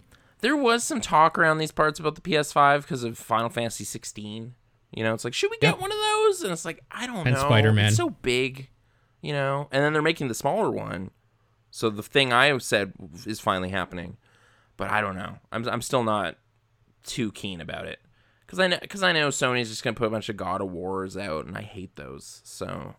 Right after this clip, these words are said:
Speaker 1: you know,
Speaker 2: What
Speaker 1: it's
Speaker 2: about
Speaker 1: gonna be a
Speaker 2: Final
Speaker 1: crap.
Speaker 2: Fantasy seven re-,
Speaker 1: S-, seventeen?
Speaker 2: remake and rebirth?
Speaker 1: Yeah,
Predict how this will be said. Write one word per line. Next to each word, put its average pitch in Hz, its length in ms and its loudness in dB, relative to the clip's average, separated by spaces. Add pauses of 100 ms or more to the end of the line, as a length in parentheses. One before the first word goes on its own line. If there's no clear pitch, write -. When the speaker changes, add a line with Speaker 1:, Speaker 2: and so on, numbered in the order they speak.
Speaker 1:
you 95 100 -10
know, - 80 -10
Speaker 2:
What 120 120 2
Speaker 1:
it's 127 80 2
Speaker 2:
about 135 60 4
Speaker 1:
gonna 127 80 2
be - 20 -10
a - 20 -10
Speaker 2:
Final 113 240 2
Speaker 1:
crap. 98 120 2
Speaker 2:
Fantasy 104 720 2
seven 85 800 0 (260)
re-, 98 520 2
Speaker 1:
S-, - 300 -10
seventeen? 110 480 2
Speaker 2:
remake 135 320 6
and 107 220 6
rebirth? 90 720 0 (800)
Speaker 1:
Yeah, 123 600 8